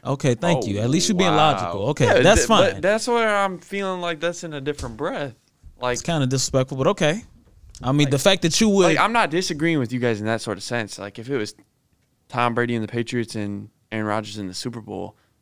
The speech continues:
Speaker 3: like, okay, fine. Fucking Tom Brady, take him out. But
Speaker 1: No, no,
Speaker 3: I'm
Speaker 1: you,
Speaker 3: definitely not happy about that.
Speaker 1: you said you would, you would go, you would
Speaker 3: I,
Speaker 1: be rooting
Speaker 3: no,
Speaker 1: for the
Speaker 3: I'm saying,
Speaker 1: Packers
Speaker 3: I'm saying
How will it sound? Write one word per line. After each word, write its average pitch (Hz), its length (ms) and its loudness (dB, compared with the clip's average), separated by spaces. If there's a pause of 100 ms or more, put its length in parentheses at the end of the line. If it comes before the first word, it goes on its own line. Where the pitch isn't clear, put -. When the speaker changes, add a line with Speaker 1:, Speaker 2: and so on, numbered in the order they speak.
(120)
Speaker 3:
like, 110 300 -14
okay, 110 300 -12
fine. 98 440 -16 (120)
Fucking 110 300 -20 (200)
Tom 117 220 -10
Brady, 107 200 -10
take 107 200 -18
him 98 140 -20
out. 87 180 -20 (560)
But 104 320 -8
Speaker 1:
No, 247 180 -2
no, 294 140 0
Speaker 3:
I'm 131 100 2
Speaker 1:
you, 127 40 -2
Speaker 3:
definitely 151 320 0
not 110 160 -2
happy 156 280 -2
about 101 280 -8
that. 113 220 -6
Speaker 1:
you 277 100 0
said 214 280 2
you 247 100 0
would, 196 220 4
you 208 140 -4
would 226 180 -2
go, - 160 -8
you 196 120 -4
would - 80 4
Speaker 3:
I, - 20 2
Speaker 1:
be - 120 0
rooting 143 180 4
Speaker 3:
no, 127 80 4
Speaker 1:
for - 80 2
the 170 120 0
Speaker 3:
I'm 214 180 4
saying, 143 160 -4
Speaker 1:
Packers 117 180 -4
Speaker 3:
I'm 131 100 0
saying 113 200 -4